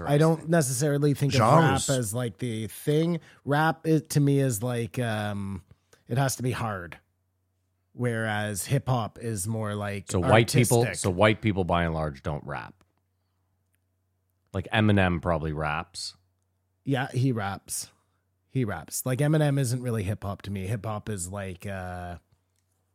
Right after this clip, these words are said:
Speaker 2: Like I said, like, Talib Kweli.
Speaker 1: Yeah, or like,
Speaker 2: Mos Def.
Speaker 1: um,
Speaker 2: Madlib.
Speaker 1: all of those people. Yeah, agreed.
Speaker 2: M F Doom.
Speaker 1: Yep, sure.
Speaker 2: R T J would be hip hop. Nipsey Hussle would be rap.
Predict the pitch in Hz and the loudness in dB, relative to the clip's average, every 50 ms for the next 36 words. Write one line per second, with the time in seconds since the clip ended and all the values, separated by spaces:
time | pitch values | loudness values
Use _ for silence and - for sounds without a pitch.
0 | _ _ _ _ _ _ _ _ - 80 - 104 92 - - 98 78 76 76 73 | _ _ _ _ _ _ _ _ -10 -6 -4 -4 -4 -2 -2 -2 -2 -4 -6 -8
1 | - - 95 90 87 85 76 - - 85 80 76 71 65 62 - _ - - _ | -4 -2 0 0 0 -2 -4 -6 -4 -4 -4 -4 -6 -8 -12 -16 _ -20 -20 _
2 | _ 190 196 165 131 117 104 107 110 120 120 117 113 113 117 113 104 101 98 - | _ 0 2 2 2 2 0 0 -2 -2 -2 0 0 0 0 4 4 4 4 4
3 | 123 117 113 110 107 107 107 110 107 104 104 107 104 104 104 104 90 - _ _ | 2 0 0 0 0 -2 -2 -4 -4 -4 -6 -6 -6 -6 -6 -6 -8 -10 _ _
4 | _ _ _ _ _ _ _ _ - 98 90 85 80 78 76 - - 65 - - | _ _ _ _ _ _ _ _ -2 0 0 0 0 -2 -4 -6 -6 -8 -10 -2
5 | - 175 165 160 156 147 127 123 123 117 104 - - 117 98 - 92 92 90 110 | 4 6 6 8 8 6 4 2 0 -2 -4 -4 -6 -8 -8 -8 -8 -8 -6 -6
6 | 139 117 - _ _ 110 113 110 127 127 107 98 95 95 85 - - - 87 78 | -6 -6 -8 _ _ -6 -4 -4 -4 -2 0 2 2 2 0 -2 -4 -6 -6 -6
7 | 76 73 - _ _ _ _ _ _ _ _ _ _ _ _ _ _ _ _ _ | -6 -6 -10 _ _ _ _ _ _ _ _ _ _ _ _ _ _ _ _ _
8 | _ _ _ - 127 147 - _ _ _ _ _ - - 131 143 - - _ _ | _ _ _ -6 -6 -6 -6 _ _ _ _ _ -8 -6 -6 -6 -6 -8 _ _
9 | _ _ _ _ _ _ _ _ _ _ _ _ _ _ _ _ _ - 101 104 | _ _ _ _ _ _ _ _ _ _ _ _ _ _ _ _ _ -2 0 0
10 | 104 95 - 98 90 76 101 95 90 87 85 85 78 82 87 80 73 95 82 - | 0 -2 -2 -4 -2 -2 -2 -2 -2 -2 -2 -4 -4 -4 -6 -4 -4 -6 -6 -6
11 | - 82 87 95 - _ _ _ _ _ _ _ _ _ - 101 101 98 - - | -6 -6 -6 -6 -6 _ _ _ _ _ _ _ _ _ -2 -2 -2 -2 -2 -6
12 | 98 92 80 95 90 - - 90 80 82 76 71 82 76 71 64 57 50 50 _ | -6 -4 -4 -4 -4 -4 -4 -4 -4 -6 -6 -6 -8 -8 -8 -8 -10 -10 -12 _
13 | - | -20